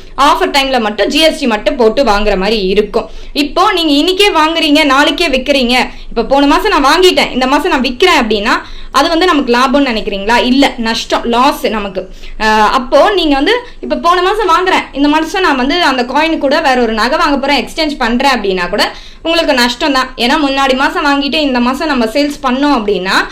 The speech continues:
எக்ஸ்சேஞ்ச் பண்ணாலும் நமக்கு லாஸ் தான், செல் பண்ணாலும் நமக்கு லாஸ் தான், ரெண்டுமே நஷ்டம். அப்போ நம்ம என்ன பண்ணலாம் அப்படின்னா, நம்மளால ஒரே டைம்ல ஒரு நகை எடுக்க முடியாதுன்னு நினைக்கிறீங்க இல்லையா, அப்போ ஒரு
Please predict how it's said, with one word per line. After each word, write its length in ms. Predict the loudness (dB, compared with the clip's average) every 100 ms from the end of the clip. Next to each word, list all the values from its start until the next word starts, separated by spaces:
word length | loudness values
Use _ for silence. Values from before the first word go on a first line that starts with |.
| -12 -16 -4
எக்ஸ்சேஞ்ச் 400 | -4 0 0 0
பண்ணாலும் 400 | 2 2 2 2 0
நமக்கு 220 | 0 2
லாஸ் 300 | 0 0 0
தான், 200 | -2 -2 -6 -10
செல் 300 | 2 4 4
பண்ணாலும் 460 | 2 2 2 0 -2
நமக்கு 240 | -2 0
லாஸ் 280 | 0 0 -2
தான், 200 | -4 -2
ரெண்டுமே 380 | 2 2 2 0
நஷ்டம். 440 | 0 -2 -2 -4 -6 -16 -18 -18 -18 -16 -2
அப்போ 240 | 0 4 4
நம்ம 200 | 4 4 4
என்ன 240 | 4 2 2
பண்ணலாம் 460 | 0 0 0 0
அப்படின்னா, 340 | 0 -2 -2 -2
நம்மளால 400 | 0 2 2 2 4
ஒரே 220 | 4 4
டைம்ல 340 | 2 2 2 2
ஒரு 140 | 2 2
நகை 260 | 0 2 2
எடுக்க 240 | 0 0
முடியாதுன்னு 520 | 0 2 2 2 2
நினைக்கிறீங்க 360 | 0 0 -2 0
இல்லையா, 180 | 0 0
அப்போ 240 | -2 0 2
ஒரு 140 | 2